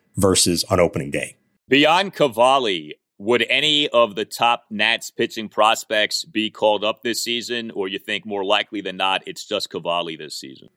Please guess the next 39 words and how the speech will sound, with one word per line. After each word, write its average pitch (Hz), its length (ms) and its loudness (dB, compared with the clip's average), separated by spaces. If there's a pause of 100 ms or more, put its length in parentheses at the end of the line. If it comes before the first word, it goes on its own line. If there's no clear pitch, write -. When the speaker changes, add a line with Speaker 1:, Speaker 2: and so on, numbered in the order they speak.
(160)
Speaker 1:
Um, 165 420 2
I 151 140 2
think 208 320 2
there 170 180 6
are 147 220 6
some 139 320 4
others 135 420 2
we 113 100 6
could 110 460 4
see. 135 600 4 (200)
Cole 131 280 4
Henry, 143 420 4
depending 113 340 4
on 104 80 4
how 104 140 2
things 107 420 2 (480)
go 110 180 6
with 101 280 4
him 131 460 2
is 113 200 0
somebody 117 340 2
we 110 160 4
could 110 180 -2
see. 110 500 2 (120)
Gerardo 123 460 4
Carrillo, 123 540 4
who 113 80 4
pitched - 420 -2
last 110 320 4
night 113 240 2
in 98 180 2
relief, 95 600 2 (260)
another 110 320 6
guy 107 160 4
they 98 120 2
got 101 200 0
from 101 140 -2
the 87 60 2
Dodgers. 104 520 2